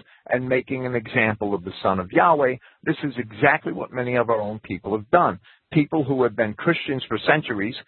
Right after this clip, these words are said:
embracing humanism and heathenism and all of the doctrines of the Neo-Canaanites,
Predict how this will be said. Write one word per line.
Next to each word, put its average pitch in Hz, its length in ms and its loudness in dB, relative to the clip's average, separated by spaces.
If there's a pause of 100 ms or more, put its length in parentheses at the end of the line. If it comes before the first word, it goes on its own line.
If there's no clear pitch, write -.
(340)
embracing 139 640 2
humanism 120 680 -4 (300)
and 113 120 4
heathenism 117 840 0 (240)
and 117 140 4
all 135 260 6
of 156 80 -8
the 175 80 -4
doctrines 160 640 -2
of 117 100 -8
the 117 80 -8
Neo-Canaanites, 120 960 0